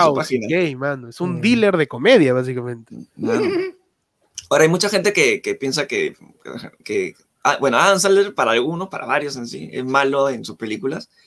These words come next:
Speaker 2: pero como stand-up es muy bueno.
Speaker 1: Sí, es un buen, eh, en su
Speaker 2: Eh,
Speaker 1: especial de
Speaker 3: ¿te acuerdas?
Speaker 1: cien,
Speaker 3: ¿Te
Speaker 1: cien por ciento
Speaker 3: acuerdas?
Speaker 1: Fresh, es un cague
Speaker 2: Sí.
Speaker 1: risa,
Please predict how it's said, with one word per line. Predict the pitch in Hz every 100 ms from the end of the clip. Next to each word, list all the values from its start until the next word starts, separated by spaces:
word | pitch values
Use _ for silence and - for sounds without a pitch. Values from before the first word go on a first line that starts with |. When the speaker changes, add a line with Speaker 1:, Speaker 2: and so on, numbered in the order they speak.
| _ _ _
Speaker 2:
pero | 123 113
como | 117 113
stand-up | - 147 147 143
es | 135 131
muy | 135 131
bueno. | 110 - 85 - - - _ _ _ _ _ _
Speaker 1:
Sí, | - 190
es | 165
un | 180 185
buen, | 190 196
eh, | 175 180
en | 170
su | 170 190 185
Speaker 2:
Eh, |
Speaker 1:
especial | 180 170 269
de | 226
Speaker 3:
¿te |
acuerdas? | 285 294
Speaker 1:
cien, | 226 214
Speaker 3:
¿Te | -
Speaker 1:
cien | 214
por | 220
ciento | 247 247
Speaker 3:
acuerdas? | 190 202 277
Speaker 1:
Fresh, | - - _ _ 143
es | 208
un | 247
cague | 285 262
Speaker 2:
Sí. |
Speaker 1:
risa, | - 190 143 123